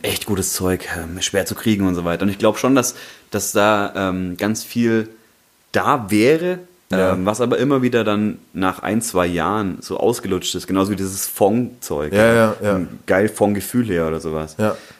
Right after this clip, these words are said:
Speaker 1: Ähm, dass sowas halt Szenerscheinungen sind, die irgendwann abflachen. Und vielleicht war es damals nicht so, dass so eine, ähm, so ein Sprichwort, keine Ahnung, auch Butter bei die Fische, wo ich dauernd mir denk, woher kommt Butter bei die Fische? Jetzt mal Butter bei die Fische halt.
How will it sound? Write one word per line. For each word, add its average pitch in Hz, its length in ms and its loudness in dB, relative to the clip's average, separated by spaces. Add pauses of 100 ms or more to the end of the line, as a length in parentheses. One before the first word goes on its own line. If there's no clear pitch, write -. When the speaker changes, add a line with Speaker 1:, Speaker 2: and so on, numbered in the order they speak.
Speaker 1:
Ähm, 85 300 -2
dass 98 160 -4
sowas 107 220 2
halt 104 160 4
Szenerscheinungen 104 640 0
sind, 98 180 0
die 101 80 2
irgendwann 104 220 2
abflachen. 90 460 -2
Und 90 80 -2
vielleicht 95 440 0 (500)
war 101 160 0
es 107 120 -4
damals 107 340 0
nicht 139 160 0
so, 104 100 0
dass 98 200 2
so 98 120 -2
eine, 92 320 0 (680)
ähm, 87 500 0
so 101 100 0
ein 95 60 2
Sprichwort, 95 760 0
keine 92 220 -6
Ahnung, 90 160 -4
auch 87 60 -8
Butter 127 240 2
bei 95 100 4
die 95 100 -2
Fische, 101 360 -2
wo 95 100 2
ich 98 80 -4
dauernd 107 240 0
mir 101 80 0
denk, 101 220 -2
woher 117 160 4
kommt 127 260 -4
Butter 135 220 2
bei 107 100 2
die 113 80 -4
Fische? 110 340 -10
Jetzt 98 140 -2
mal 117 60 0
Butter 123 180 4
bei 101 100 2
die 95 80 -4
Fische 107 220 -4
halt. 71 140 -8